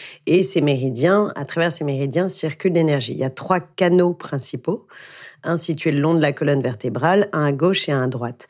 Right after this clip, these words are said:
Et en fait, ces canaux se croisent à différents endroits dans le corps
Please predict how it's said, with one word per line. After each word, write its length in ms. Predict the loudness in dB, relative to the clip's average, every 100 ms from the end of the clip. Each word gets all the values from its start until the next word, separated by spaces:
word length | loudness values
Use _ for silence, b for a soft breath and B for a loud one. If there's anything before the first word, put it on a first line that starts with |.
| B B B -2
Et 120 | 0
en 100 | 0
fait, 480 | 0 0 0 -2 -12 -8
ces 220 | -4 -2
canaux 280 | 0 0 0
se 160 | -4
croisent 640 | -8 -6 -2 0 0 -2 -4
à 100 | -4
différents 560 | -4 -2 0 0 0
endroits 320 | 0 0 2 2
dans 120 | 2
le 80 | 0
corps 360 | 2 2 0